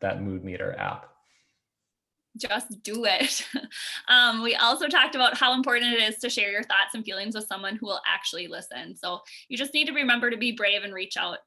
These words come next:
Speaker 2: And that can be with a family member or a friend or a therapist, um, or even that crisis text talk line that we talked about. They're all good options for helping you to take care of yourself.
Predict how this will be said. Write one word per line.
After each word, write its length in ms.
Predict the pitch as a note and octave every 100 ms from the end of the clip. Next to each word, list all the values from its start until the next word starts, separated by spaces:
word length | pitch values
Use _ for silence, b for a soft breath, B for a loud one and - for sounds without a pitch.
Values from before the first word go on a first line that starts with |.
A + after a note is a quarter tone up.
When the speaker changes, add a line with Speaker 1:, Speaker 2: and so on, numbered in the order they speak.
| B B B A3
Speaker 2:
And 120 | A#3
that 120 | A#3
can 100 | C4
be 100 | B3
with 160 | A#3+ A3+
a 40 |
family 380 | A3 C#4+ D4+ D4
member 420 | C#4 C4+ C#4 C#4 -
or 100 | F#3
a 80 | -
friend 340 | C4 C4 C4 B3+
or 140 | G3
a 60 | F#3
therapist, 800 | A#3 A#3+ A#3+ B3+ B3 B3 - -
um, 360 | G3+ F#3 - - -
or 80 | B3+
even 240 | C4+ C4
that 200 | B3+ A3+
crisis 520 | A#3+ A#3 A#3 A3+ - -
text 520 | A3 - - - -
talk 220 | - F3 -
line 220 | F#3 F3+
that 100 | F#3
we 80 | F#3+
talked 260 | - - -
about. 220 | F3+ - - B B B -
They're 180 | A#3
all 220 | A#3 A3+ A#3
good 140 | A#3 -
options 460 | G3 - G#3+ G#3+ G#3+
for 120 | G#3+
helping 340 | G3 F#3 G3 G3+
you 140 | G3
to 100 | G#3+
take 220 | G3+ F3+
care 120 | -
of 60 | -
yourself. 420 | - - - -